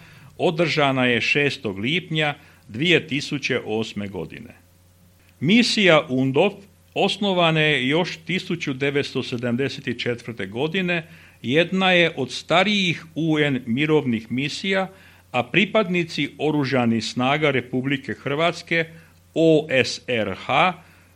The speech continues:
koji su postali dio kontingenta, djeluju u sastavu zapovjedništva undofa i austrijske bojne. undof je specifičan za nas jer to prvi put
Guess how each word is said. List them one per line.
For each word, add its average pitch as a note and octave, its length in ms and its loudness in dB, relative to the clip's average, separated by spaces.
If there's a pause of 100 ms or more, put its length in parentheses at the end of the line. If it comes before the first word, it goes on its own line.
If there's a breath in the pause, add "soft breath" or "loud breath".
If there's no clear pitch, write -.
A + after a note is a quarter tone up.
(140)
koji D3+ 260 2
su C3 280 -2
postali F3+ 600 0
dio C#3+ 340 2
kontingenta, B2 1080 0 (200 loud breath)
djeluju F3+ 800 2
u A2 120 -4
sastavu D3+ 760 0
zapovjedništva A#2+ 1120 -2
undofa E3 600 0 (360 loud breath)
i D#3 200 2
austrijske D3+ 800 0
bojne. F2 520 -2 (1400 soft breath)
undof F#3+ 460 4
je D#3+ 140 4
specifičan D#3 1040 -2 (280 loud breath)
za A#2+ 220 0
nas C3 480 2 (240 soft breath)
jer A#2+ 280 2 (120)
to F3+ 320 2
prvi G#3 280 2
put C#3+ 520 -2